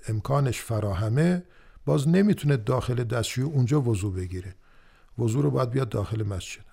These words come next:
اگه شرایط داخل مسجد فراهم نیست و خود وضو رو هم باید همونجا تو دستشویی بگیره، اشکالی نداره، به اندازه وضو هم می‌تونه اونجا معطل بشه. موندن تو صف دستشویی خیلی سوال می‌کنن،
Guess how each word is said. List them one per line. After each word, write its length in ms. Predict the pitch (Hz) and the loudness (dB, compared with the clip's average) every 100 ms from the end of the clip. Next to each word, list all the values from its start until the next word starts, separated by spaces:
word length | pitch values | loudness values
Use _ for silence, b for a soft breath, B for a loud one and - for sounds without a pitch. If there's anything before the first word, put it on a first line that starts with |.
| - | -6
اگه 240 | 180 185 | -2 0
شرایط 480 | - 143 139 160 147 | 0 2 2 2 0
داخل 340 | 147 131 127 | -4 -2 -2
مسجد 320 | 123 120 - 147 | -2 -4 -4 -4
فراهم 440 | 123 117 120 147 | -2 0 2 2
نیست 400 | 165 180 160 - b b b b b b b 127 | 4 4 2 -4 b b b b b b b -6
و 60 | |
خود 240 | - 160 160 | 0 2 4
وضو 340 | 135 113 139 | 2 2 2
رو 60 | 151 | 2
هم 120 | 131 | 2
باید 200 | 135 120 | 0 0
همونجا 400 | 143 135 120 135 | 0 0 0 -2
تو 140 | - | -2
دستشویی 420 | 110 98 - 120 | -4 -4 -2 -2
بگیره، 380 | 160 180 190 196 180 | 0 0 2 0 0
اشکالی 400 | - 131 131 139 | -2 0 0 2
نداره، 340 | 139 104 101 | 2 0 -2
به 140 | 98 | -2
اندازه 400 | 113 107 104 113 | -2 -2 0 -2
وضو 340 | 101 120 113 165 | 0 0 2 2
هم 180 | 156 156 | 2 2
می‌تونه 460 | 156 - 156 151 - B B B B B | 0 0 0 0 -6 B B B B B
اونجا 220 | 117 110 | -2 2
معطل 480 | 147 113 98 - 120 | 2 2 -2 -2 -2
بشه. 300 | 85 - - - - - - - - b b b b - | -2 -10 -14 -14 -16 -16 -20 -20 -20 b b b b 0
موندن 600 | 127 156 151 156 190 208 | 6 8 8 6 4 2
تو 200 | - 156 | 0 -2
صف 320 | - 180 175 | 2 2 4
دستشویی 600 | 196 151 135 - 131 170 | 4 4 2 2 2 2
خیلی 320 | 156 175 170 | 2 2 2
سوال 340 | 180 123 120 113 | 0 0 -2 -2
می‌کنن، 580 | 117 - 120 156 165 | -2 -2 0 0 0